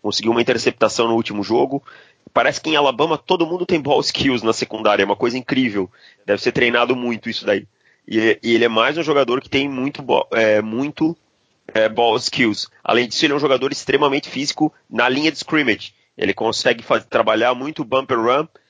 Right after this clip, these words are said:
consegue fazer, atrapalhar a rota do seu rece-, do recebedor que ele tá marcando. Isso é uma característica que a gente não vê tanto em college football, tá? A gente vê menos, os treinadores não trabalham tanto esse bumper run, e ele trabalha muito bem esse bumper run na linha de scrimmage contra recebedor, contra os recebedores,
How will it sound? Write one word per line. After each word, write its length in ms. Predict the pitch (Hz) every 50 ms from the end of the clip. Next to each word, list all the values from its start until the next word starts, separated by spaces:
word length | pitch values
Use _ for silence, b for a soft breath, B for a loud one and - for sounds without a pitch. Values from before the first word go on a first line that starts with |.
| b b b
consegue 400 | _ 110 113 113 - 135 123 117
fazer, 380 | - - 127 113 107 104 113 -
atrapalhar 540 | 117 - - 120 - - 117 110 113 127 131
a 60 | 135
rota 340 | 113 113 120 123 - - 110
do 80 | 104
seu 160 | - - 120 113
rece-, 280 | 113 104 - - -
do 80 | - 120
recebedor 480 | 107 110 - - 117 110 104 120 120
que 60 | - 139
ele 60 | 110
tá 100 | - 120
marcando. 540 | 113 113 107 104 - - 123 135 139 147 135 B B B B B B B B
Isso 180 | - - - -
é 20 |
uma 100 | 151 135
característica 440 | 135 - 135 127 - 143 143 - 156
que 80 | 143 131
a 40 | 143
gente 180 | 151 - 139
não 160 | 135 143 165
vê 160 | 156 - 151 151
tanto 460 | - - - 147 147 165 - - 170
em 80 | 160
college 400 | 156 - - 156 151 156 151 -
football, 420 | - - 160 156 - - - - b b b b b b _
tá? 220 | - 90 95 95 b b b b b
A 80 | - -
gente 180 | 95 101 110 117
vê 140 | 104 123
menos, 560 | 117 113 113 131 143 156 160 156 - - - - - -
os 380 | - 117 113 107 104 104 -
treinadores 420 | - 127 113 110 110 110 120 135 117
não 140 | 131 147
trabalham 380 | - - 135 120 127 131 127 131
tanto 240 | - - 131 - 143
esse 140 | 135 - 113
bumper 320 | 110 117 117 117 123 117
run, 200 | 113 113 127 151 B B B B B B
e 60 | - 117
ele 100 | 127 131
trabalha 400 | - 147 120 113 123 139 139 139
muito 480 | 131 120 127 127 131 160 196 - 208
bem 240 | 147 113 123 135 143
esse 160 | 151 - -
bumper 300 | 117 135 131 - - 127
run 100 | 117 123
na 100 | 127 123
linha 200 | 120 120 120 113
de 60 | 113
scrimmage 340 | - - - 127 139 147 -
contra 220 | - 117 117 120 117
recebedor, 580 | 117 113 - 120 117 107 95 113 123 143 -
contra 220 | - - 117 - 113
os 40 |
recebedores, 560 | 113 104 - 120 110 98 98 120 143 143 B